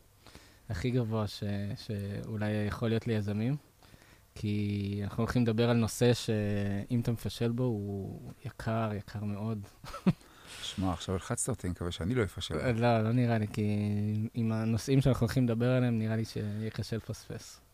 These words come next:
Speaker 2: יאללה.
Speaker 1: אז, אה, אז אהוד האוזמן, אה, עורך דין ב-, ב-, במקור, נכון?
Speaker 2: אני, המ-, הרקע שלי הוא, אני עורך פטנטים, בשביל, אה, להיות עורך פטנטים צריך רקע טכנולוגי.
Speaker 1: מהמם.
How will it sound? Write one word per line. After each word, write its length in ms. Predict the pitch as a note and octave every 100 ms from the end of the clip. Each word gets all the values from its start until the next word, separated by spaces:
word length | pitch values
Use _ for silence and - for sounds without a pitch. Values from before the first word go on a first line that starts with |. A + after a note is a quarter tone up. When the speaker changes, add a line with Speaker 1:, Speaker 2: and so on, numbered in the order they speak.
| _ _ _ - _ - - A#2
Speaker 2:
יאללה. 220 | A#2+ C3 A2 A2+ _ -
Speaker 1:
אז, 260 | G2 G#2
אה, 540 | G#2+ G#2 G#2 G2+ G2+ G2+ - - - -
אז 120 | G#2+ A2
אהוד 140 | A#2+
האוזמן, 440 | A#2+ C3 D3+ E3 G3 - _ - - - - - -
אה, 60 | G#2 G2 G2 F#2+ F#2+ F#2+ G2 - _ _ _ _ _ _ -
עורך 260 | A#2 G2 G2
דין 280 | A2+ C3 B2
ב-, 160 | A2 G2+
ב-, 360 | G2+ G2 F#2+ F#2+
במקור, 480 | F#2+ F#2+ - B2 C3
נכון? 360 | - C3 E3+ G3 - - - -
Speaker 2:
אני, 400 | - F2 G2 A2
המ-, 220 | G2+ F#2+ F#2+
הרקע 420 | D#3+ F2 F2+ G#2+ A2+
שלי 220 | - G2+
הוא, 560 | F#2 F2 E2+ E2 E2 E2 -
אני 100 | F2+
עורך 180 | F#2 G2
פטנטים, 560 | - - A#2 G#2 G2 G2+
בשביל, 380 | F2+ F2+ E2+ E2
אה, 280 | E2 E2+ E2 D#2+
להיות 260 | G2+ F#2 -
עורך 160 | F#2+
פטנטים 240 | - - G#2
צריך 220 | - -
רקע 180 | G2 -
טכנולוגי. 560 | G2 - G2+ G#2 E2 D2+ - - A#2+
Speaker 1:
מהמם. 200 | G2